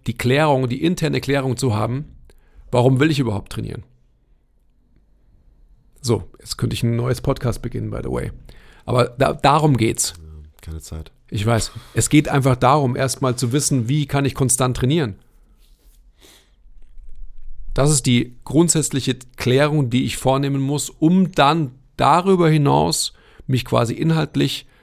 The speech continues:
Speaker 1: fortzubilden und zu sagen, okay, wie mache ich denn mein Ausdauertraining, dass es halt sinnstiftend ist? Oder mein Krafttraining oder was auch immer.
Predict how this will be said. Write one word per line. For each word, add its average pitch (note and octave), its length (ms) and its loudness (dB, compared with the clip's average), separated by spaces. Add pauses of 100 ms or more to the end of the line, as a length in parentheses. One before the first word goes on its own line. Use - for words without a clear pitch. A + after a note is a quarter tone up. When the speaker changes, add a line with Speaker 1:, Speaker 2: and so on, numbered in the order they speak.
(260)
Speaker 1:
fortzubilden C#3+ 920 0
und B2 160 -6
zu B2 100 -6
sagen, B2 280 0
okay, A#2+ 280 -4
wie C3 100 0
mache C3+ 140 -2
ich B2 60 -4
denn B2 120 0
mein A#2+ 140 0
Ausdauertraining, B2 640 -2
dass A#2+ 120 -4
es A2+ 180 -4
halt A#2+ 220 -2
sinnstiftend B2 520 -4
ist? - 240 -10 (1200)
Oder G#2+ 200 -4
mein - 160 -6
Krafttraining - 480 -4
oder - 180 -4
was A#2 100 -6
auch - 100 -4
immer. - 180 -8